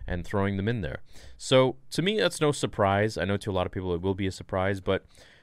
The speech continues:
Leia was exceptionally powerful in the Force. She just chose a different path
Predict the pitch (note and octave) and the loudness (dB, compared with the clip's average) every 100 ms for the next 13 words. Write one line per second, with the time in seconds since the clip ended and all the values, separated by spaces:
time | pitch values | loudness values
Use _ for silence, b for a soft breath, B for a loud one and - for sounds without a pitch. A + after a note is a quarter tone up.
0 | b - F#2 A#2 B2+ B2 A2+ - A2+ - | b -2 4 6 6 2 -2 0 0 0
1 | A#2 A2 - G#2 A2 - A2 G2+ D3+ A#2+ | -2 -2 0 2 2 0 -4 -4 -4 -4
2 | - F2 F2+ - G2+ G#2 F#2+ E2+ F#2 F#2 | -6 -8 -10 -4 -2 -2 -4 -10 -10 -12
3 | - - G2+ - - | -10 -6 -6 -8 -16